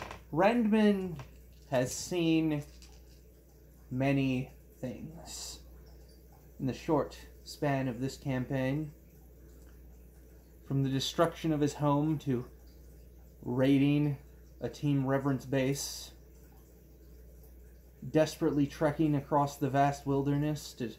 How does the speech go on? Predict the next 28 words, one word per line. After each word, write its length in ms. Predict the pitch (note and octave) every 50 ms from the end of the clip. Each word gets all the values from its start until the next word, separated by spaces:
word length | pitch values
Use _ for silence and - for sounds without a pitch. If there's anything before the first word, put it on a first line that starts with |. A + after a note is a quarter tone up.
| - - - - - - -
try 260 | - - - D3+ C#3 C#3
and 200 | C#3 C3+ C3 C3
make 220 | C3+ C#3 C#3 -
it 160 | D3+ - -
to 60 | -
the 100 | C#3 C3+
professor's 640 | - - C#3+ B2+ - D3+ C#3+ C#3 - - C#3+ B2+ A#2+
lab, 500 | C3+ C3 C3+ C#3 C#3 C#3+ D3 D3 E3 E3 - - - - - - - - - - - - - - - - - - - - - - - - - - - - - - - - - - - - - -
and 240 | - - B2+ B2+ -
finally 500 | - D#3 D#3 D#3+ E3 D#3+ D#3 D#3+ D#3+ E3
arriving 520 | D#3+ D#3+ D#3 D#3 D#3+ E3 E3 E3 E3 D#3+
into 280 | E3 E3 D#3+ D#3+ E3 D#3+
Vestavilla 760 | C#3+ E3 E3 D#3+ - - D3+ B2+ C3 B2+ A#2 A#2 A#2 A2 - - - - -
and 120 | C3 C3 B2+
defeating 420 | B2 - - C3+ B2 C3+ C#3 C#3
a 100 | C#3 C3
gym 300 | B2+ C#3+ C#3+ D3 C#3 C3
leader. 380 | A#2+ A2 G#2+ A2+ A2 - - - - - - - - - - - - - - - - - - - - - - - - - - - - - - -
But 200 | C#3+ C#3+ D3 F3
nothing 580 | F#3 G#3 A3 G#3+ A#3 A#3+ A3+ A3 A3 G#3 G#3
could 160 | - F#3+ E3+
have 160 | F3 D#3 - -
quite 300 | - G3 F#3+ E3+ - -
prepared 440 | E3 - - D#3 D#3+ D#3+ D#3 C#3+
him 300 | C3+ B2+ B2 A2+ G#2+ A#2 - - - - - - -
for 140 | - C#3+ C3+
the 80 | C3+
carnage 760 | - - - - E3+ E3+ E3 E3 E3 E3 D#3 C3+ B2 - -